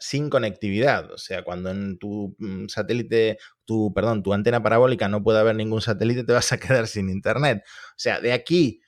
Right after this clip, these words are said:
a lo que dijo Elon en dos mil diecinueve de que iba a haber una latencia, eh, de diez milisegundos, de que la gente iba a poder jugar, eh, videojuegos profesionales a través de Starlink, falta, falta todavía, pero bueno, son novecientos satélites los que hay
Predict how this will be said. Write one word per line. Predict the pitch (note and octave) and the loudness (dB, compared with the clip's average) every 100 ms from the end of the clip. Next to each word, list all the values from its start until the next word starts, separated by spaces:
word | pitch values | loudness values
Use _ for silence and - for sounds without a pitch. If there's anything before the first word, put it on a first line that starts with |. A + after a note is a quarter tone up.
| _ | _
a | A2 | -2
lo | A2+ A#2 | 0 2
que | B2 | 2
dijo | C#3 C#3+ C3 | 2 4 6
Elon | C#3 C3 | 6 2
en | B2 | 2
dos | B2 | 0
mil | A#2 A#2+ | 0 0
diecinueve | A2+ A2 A#2 C#3 E3 C3+ | -2 -2 -2 2 4 4
de | A2 A2 | 4 0
que | A2 | -2
iba | G#2+ | -2
a | G2+ | 0
haber | G#2+ | 0
una | G#2 G2+ | -2 -4
latencia, | G2 F#2+ B2 A#2+ - F#2 - _ _ _ | -6 -4 -6 -6 -8 -10 -10 _ _ _
eh, | F#2 F#2+ F2+ F2 | -6 -4 -4 -6
de | G2 | -8
diez | G#2 | -6
milisegundos, | G#2 G2+ - G2+ C#3 C#3 A#2+ | -4 -4 -2 0 2 2 0
de | F#2+ | -2
que | - F#2 | -8 -10
la | |
gente | F2+ G#2 G2 | -10 -12 -8
iba | G#2 | -8
a | F#2 | -6
poder | G2 G2 | -6 -8
jugar, | - G#2 G#2 A2 G#2 G#2+ _ _ - | -8 -6 -2 0 0 -4 _ _ -4
eh, | A2 A2+ A2 | 0 2 2
videojuegos | A2 A2+ - B2 A2+ G#2+ | 2 2 2 4 4 4
profesionales | A2+ - A2 A2+ A2 B2+ C3+ A2+ F#2+ - _ _ | 0 0 -2 0 2 2 2 0 -2 -12 _ _
a | - A2 | -10 -6
través | G2+ A#2 | -2 -2
de | A#2+ | -2
Starlink, | - B2+ C3+ D#3 - _ | -2 0 0 -4 -8 _
falta, | - A2+ A#2 G2 - | -2 0 0 -2 -10
falta | - G#2 G#2+ | -8 -4 0
todavía, | A2 G#2 G#2 A#2 F#2 | 2 2 4 2 0
pero | - F#2 | -2 -2
bueno, | G2+ G#2 E2+ | -2 -2 -6
son | G2+ G2 | -10 -8
novecientos | G2+ G#2 - G#2+ G#2 G#2 | -6 -6 -4 -4 -2 -2
satélites | G#2+ G#2 A2+ G#2+ A2 | -2 0 0 0 0
los | G#2+ G2+ | -2 -2
que | G#2+ | -2
hay | G#2 G#2+ | 0 0